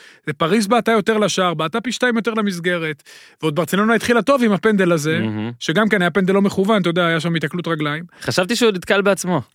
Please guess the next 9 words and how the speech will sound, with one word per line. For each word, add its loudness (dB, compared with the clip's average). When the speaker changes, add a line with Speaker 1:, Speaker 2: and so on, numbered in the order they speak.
Speaker 1:
כן, -10
אבל -6
פרנקי, -2
דרך 0
אגב, 2
פרנקי -2
דיונג -2
בעונה 0
טובה, -4